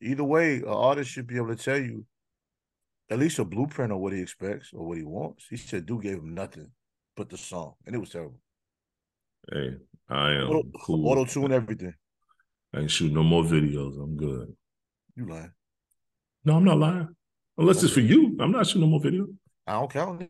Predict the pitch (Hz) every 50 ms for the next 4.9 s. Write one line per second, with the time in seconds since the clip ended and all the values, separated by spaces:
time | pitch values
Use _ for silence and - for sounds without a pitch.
0 | _ _ 214 214 277 269 277 - _ _ _ 285 262 226 135 - _ 185 233 330
1 | 302 262 190 - 240 302 320 330 349 302 277 320 339 370 381 359 359 392 415 349
2 | 277 - 156 - - - _ _ _ _ _ _ _ _ _ _ _ _ _ -
3 | 123 - - - - 427 - - - 95 117 175 226 - 139 110 117 147 - -
4 | 240 196 359 349 269 - - 285 349 269 180 175 147 117 95 - - 113